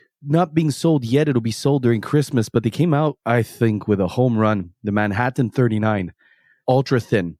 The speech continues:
So they went from the thirty-seven, they went up to a thirty-nine, so it's a little bit bigger, but it also becomes thinner. How much, you say? It actually twenty-six percent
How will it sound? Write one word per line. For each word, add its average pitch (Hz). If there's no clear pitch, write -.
So 117
they 120
went 135
from 135
the 117
thirty-seven, 127
they 127
went 110
up 123
to 120
a -
thirty-nine, 113
so -
it's 104
a -
little 110
bit 139
bigger, 104
but 127
it 147
also 151
becomes 127
thinner. 135
How 139
much, 156
you 170
say? 185
It 127
actually 135
twenty-six 151
percent 98